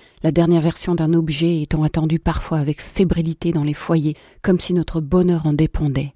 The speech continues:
On ne peut donc dénier que le progrès fait encore aujourd'hui l'objet d'un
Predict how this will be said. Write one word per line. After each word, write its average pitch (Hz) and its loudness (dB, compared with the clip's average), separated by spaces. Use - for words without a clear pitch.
On 180 0
ne 185 4
peut 170 -2
donc 170 -4
dénier 175 0
que 190 4
le 175 6
progrès 170 0
fait - -4
encore 160 0
aujourd'hui 156 2
l'objet 151 0
d'un 135 -2